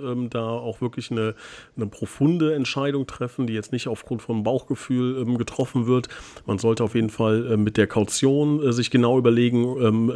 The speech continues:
wie man das regelt. Man sollte mit Sicherheit das Thema Versicherung da mal anschauen, das haben wir heute gelernt. Da auch nochmal vielen Dank für den Hinweis, äh, auf Ihre Homepage langimmobilien punkt de. Dort können Sie, äh, sich das Ganze auch mal anschauen und sogar auch direkt abschließen.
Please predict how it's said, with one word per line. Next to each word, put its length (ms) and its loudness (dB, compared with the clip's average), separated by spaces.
wie 80 4
man 180 4
das 200 -2
regelt. 380 4
Man 140 0
sollte 380 4
mit 100 4
Sicherheit 320 2
das 140 -4
Thema 240 2
Versicherung 640 0
da 140 0
mal 140 2
anschauen, 320 0
das 160 -2
haben 80 0
wir 80 -2
heute 220 -2
gelernt. 380 -2
Da 100 -2
auch 100 2
nochmal 200 2
vielen 240 2
Dank 220 0
für 80 -4
den 120 2
Hinweis, 520 0
äh, 40 -4
auf 260 -6
Ihre 160 0
Homepage 520 2
langimmobilien 640 0
punkt 240 -4
de. 200 -2
Dort 200 -4
können 220 0
Sie, 200 0
äh, 80 0
sich 140 0
das 140 -2
Ganze 240 -2
auch 140 -6
mal 120 0
anschauen 300 0
und 160 -4
sogar 220 -2
auch 140 -6
direkt 380 -6
abschließen. 640 -2